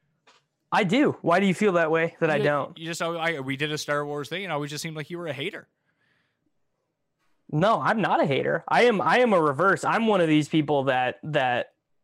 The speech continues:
Speaker 1: I'm, I'm in on, like, the new ones, like, the ones that people say are not good. I like them.
Speaker 2: Well, I'm just saying you should watch Best in Show instead. It's, like, eighty-seven minutes, and you'll laugh the entire time.
Speaker 1: Okay,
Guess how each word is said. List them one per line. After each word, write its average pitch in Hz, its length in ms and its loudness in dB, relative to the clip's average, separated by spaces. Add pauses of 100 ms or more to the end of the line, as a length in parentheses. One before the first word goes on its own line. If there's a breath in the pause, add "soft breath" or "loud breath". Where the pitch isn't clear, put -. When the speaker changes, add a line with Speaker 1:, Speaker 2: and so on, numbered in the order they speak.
(240)
Speaker 1:
I'm, 151 220 0
I'm 160 220 0
in 170 220 0
on, 139 140 0
like, 123 220 -4
the 127 60 -4
new 139 180 0
ones, 156 400 -2
like, 135 140 0
the 131 100 0
ones 131 280 -2
that 113 140 -2
people 135 300 -2
say 113 220 -2
are 113 100 -4
not 120 240 -6
good. 143 180 0
I 143 120 -2
like 147 280 -2
them. - 220 -6 (760)
Speaker 2:
Well, 110 200 -12
I'm 202 180 -2
just 214 140 -4
saying 139 200 -2
you 127 60 -6
should 147 140 -10
watch 143 240 -4
Best 135 200 -4
in 123 100 -10
Show 110 240 -8
instead. 95 420 -16
It's, 113 180 -18
like, 117 360 -6
eighty-seven 151 880 -4
minutes, 147 320 -8
and 131 120 -8
you'll 123 140 -6
laugh 120 260 -4
the 120 120 -12
entire 95 340 -16
time. - 260 -20 (1120)
Speaker 1:
Okay, 151 340 -2